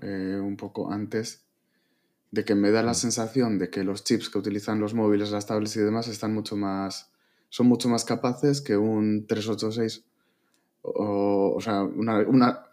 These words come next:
Speaker 2: Un tres ocho seis de
Speaker 1: quiero,
Speaker 2: la
Speaker 1: no,
Speaker 2: época.
Speaker 1: no, tre-, eh, derivados. O sea, una arquitectura de sesenta y cuatro bits moderna de Intel,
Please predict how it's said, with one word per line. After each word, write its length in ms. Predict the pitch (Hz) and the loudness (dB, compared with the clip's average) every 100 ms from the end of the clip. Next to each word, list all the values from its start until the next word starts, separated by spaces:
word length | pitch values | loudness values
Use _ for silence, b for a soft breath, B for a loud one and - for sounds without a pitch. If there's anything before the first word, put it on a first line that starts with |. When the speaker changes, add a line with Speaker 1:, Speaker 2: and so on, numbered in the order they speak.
| - | -8
Speaker 2:
Un 140 | 113 | -6
tres 180 | 104 160 | -2 0
ocho 220 | 170 175 185 | -2 -2 0
seis 180 | 135 | 4
de 0 | |
Speaker 1:
quiero, 160 | 135 131 | 8 10
Speaker 2:
la 140 | 117 | 10
Speaker 1:
no, 140 | 131 131 | 8 8
Speaker 2:
época. 40 | |
Speaker 1:
no, 200 | 123 123 | 6 6
tre-, 280 | 110 110 92 | 4 4 4
eh, 80 | 107 - - - | 2 -4 -12 -4
derivados. 720 | 107 104 113 101 92 104 - | 2 4 6 4 2 0 -8
O 60 | 117 | -6
sea, 400 | 113 101 101 - | 0 0 2 0
una 180 | 113 101 | 0 0
arquitectura 500 | 101 101 101 110 101 | 0 -2 -2 2 2
de 60 | 98 | 2
sesenta 340 | 107 104 98 | 0 2 2
y 40 | |
cuatro 220 | 98 104 107 | 2 2 2
bits 200 | 104 107 | 2 2
moderna 520 | 104 113 123 131 B B B _ | 4 4 2 -2 B B B _
de 160 | 117 107 | 4 8
Intel, 600 | 120 107 123 131 156 | 8 6 4 4 0